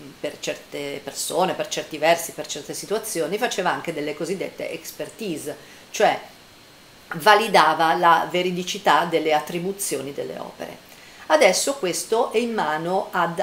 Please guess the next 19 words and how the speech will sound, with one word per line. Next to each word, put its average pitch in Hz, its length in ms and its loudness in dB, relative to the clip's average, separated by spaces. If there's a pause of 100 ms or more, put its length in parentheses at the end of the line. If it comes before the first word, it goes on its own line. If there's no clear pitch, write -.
altre 214 560 0
controparti 143 960 -10
e 220 380 4
esistono 185 640 -4
sul 151 180 -12
mercato 170 560 -2
tutta 170 240 -14
una 156 100 -8
serie 165 280 -2
anche 160 280 -8
di 147 160 -8
cosiddetti 160 520 -6
art 156 260 -6
advisor, 147 640 -6 (380)
che - 120 -6
sono 226 220 -2
dei 170 140 -2
personaggi 165 880 -6
che, 165 320 0